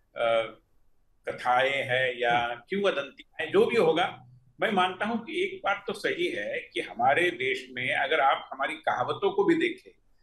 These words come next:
Speaker 1: तो उसमें भी जनतांत्रिक प्रक्रिया की झलक आपको मिलती है। मैं महाराष्ट्र से आता हूं,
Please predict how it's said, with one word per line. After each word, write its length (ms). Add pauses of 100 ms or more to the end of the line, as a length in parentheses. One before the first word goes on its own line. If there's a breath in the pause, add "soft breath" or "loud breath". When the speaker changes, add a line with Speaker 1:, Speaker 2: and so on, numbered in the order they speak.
(260)
Speaker 1:
तो 60
उसमें 420
भी 160
जनतांत्रिक 840
प्रक्रिया 460
की 420
झलक 260
आपको 280
मिलती 320
है। 240
मैं 60
महाराष्ट्र 500
से 240
आता 200
हूं, 160